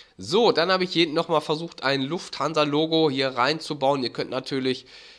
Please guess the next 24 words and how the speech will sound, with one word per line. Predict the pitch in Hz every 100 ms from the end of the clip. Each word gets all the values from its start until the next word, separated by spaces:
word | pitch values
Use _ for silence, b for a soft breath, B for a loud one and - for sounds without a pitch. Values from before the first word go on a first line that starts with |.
| B
ähm, | - 117 117 117 113
irgendeine | - 127 143 117 117 127 127 123 110
Flugflotte | - 131 143 - - 113 131 -
hier, | 135 127 131
irgendeine | - 131 131 92 120 113
Fluggesellschaft | - 143 127 123 135 143 113 104
reinbauen, | 117 160 147 139
wie | 135
ihr | 127
möchtet. | 127 147 147 131
Ich | -
habe | 123 -
das | 120
jetzt | - 104
so | 123
gemacht. | 127 127 123 -
Wenn | 175
ihr | 185
es | 151
wissen | 165 160
wollt, | 143 139
ich | -
habe | 127 131
hier | 120